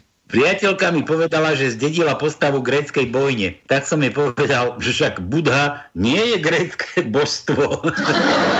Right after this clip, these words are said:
No, Budha. Vypasený budista. Bolo od Miša. Dobre. Syn si kúpil tričko s nápisom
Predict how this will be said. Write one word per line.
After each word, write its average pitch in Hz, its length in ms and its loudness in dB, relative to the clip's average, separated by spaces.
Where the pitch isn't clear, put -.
No, 101 320 0
Budha. 85 640 -2
Vypasený 92 800 -2
budista. 85 720 -4
Bolo 101 400 2
od - 0 -
Miša. 104 480 -2
Dobre. 101 320 2
Syn 196 320 0
si 151 160 0
kúpil 160 400 0
tričko 110 560 0
s 98 160 -6
nápisom 131 720 0